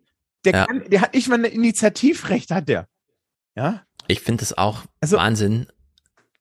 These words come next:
Speaker 1: in Deutschland
Speaker 2: Ich meine, ich,
Speaker 1: wäre das was
Speaker 2: ich,
Speaker 1: anderes.
Speaker 2: genau, ich reg mich auch,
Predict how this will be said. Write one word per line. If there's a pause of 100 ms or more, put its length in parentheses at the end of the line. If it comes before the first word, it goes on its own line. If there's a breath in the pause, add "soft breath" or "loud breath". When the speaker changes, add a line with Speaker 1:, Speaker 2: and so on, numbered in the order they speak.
(180)
Speaker 1:
in
Deutschland
Speaker 2:
Ich
meine,
ich,
Speaker 1:
wäre
das
was
Speaker 2:
ich,
Speaker 1:
anderes. (520)
Speaker 2:
genau,
ich
reg
mich
auch,